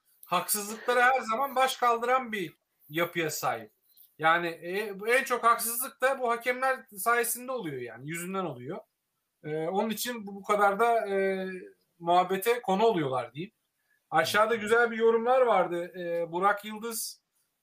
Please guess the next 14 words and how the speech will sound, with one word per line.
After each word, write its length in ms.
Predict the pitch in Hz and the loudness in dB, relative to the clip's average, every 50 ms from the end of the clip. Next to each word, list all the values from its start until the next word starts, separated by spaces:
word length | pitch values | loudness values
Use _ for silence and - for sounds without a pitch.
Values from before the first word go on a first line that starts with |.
| _ | _
demiş 300 | 175 196 220 240 220 - | -6 -6 -6 -6 -10 -8
ki, 240 | - 240 226 214 - - | -8 -8 -8 -8 -10 -10
"T 220 | 196 196 208 202 | -8 -8 -6 -6
V'lerdeki 540 | 214 220 220 220 220 214 214 226 220 240 220 | -6 0 2 4 4 4 2 0 -6 -8 -8
Beşiktaşlı 540 | 226 226 214 - - 226 220 214 214 - 226 | -8 -8 -8 -2 0 2 2 2 0 -4 -6
yorumcular 520 | 220 214 208 202 190 208 220 233 226 233 | -4 -4 -4 -6 -4 -2 0 0 0 0
tarafsız 420 | - 208 214 208 196 - 226 220 202 | 0 2 2 2 0 0 -4 -6 -6
görünmek 380 | 208 208 208 214 226 226 214 | -6 -6 -4 -4 -6 -6 -6
adına 240 | 202 196 214 233 226 | -6 -6 -6 -6 -4
Beşiktaş 420 | 214 214 208 - - 214 208 202 | -4 -6 -6 -4 -4 -4 -4 -4
karşıtlığı 640 | - - 208 202 196 - 202 196 - _ 202 208 220 220 | -2 0 2 2 2 0 -4 -8 -10 _ -6 -4 -4 -2
yapıyorlar 600 | 208 196 190 - - 220 202 190 175 165 160 151 | -2 -2 -2 -2 -2 0 2 2 4 2 2 2
genellikle." 640 | 143 165 160 160 165 165 165 175 - _ 160 147 | 0 -2 -2 0 0 0 -2 -4 -8 _ -10 -10
demiş. 440 | 131 131 143 190 - - - - _ | -8 -6 -6 -6 -8 -8 -14 -16 _